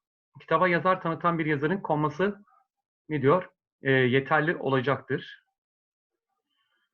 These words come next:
E, bakın yazar, e, yazarı tanınan bir, e, tanıtan bir yazının konması,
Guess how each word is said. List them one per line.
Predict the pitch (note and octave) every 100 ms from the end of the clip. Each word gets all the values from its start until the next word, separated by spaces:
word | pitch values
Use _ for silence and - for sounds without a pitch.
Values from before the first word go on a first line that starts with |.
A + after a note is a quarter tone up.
| _ _ _ _ B2
E, |
bakın | C#3 C#3 A#2 - -
yazar, | C3 A#2 D3 -
e, | C3 A#2 A#2
yazarı | A#2 B2 D#3+ G3+
tanınan | D#3 D3+ D#3+ F#3+ D3+
bir, | D#3 D#3
e, | - B2+ B2+
tanıtan | C#3 C#3 F3 F3
bir | D#3
yazının | C3 C3 D3+ E3+
konması, | - C#3+ C#3 C3+ - B2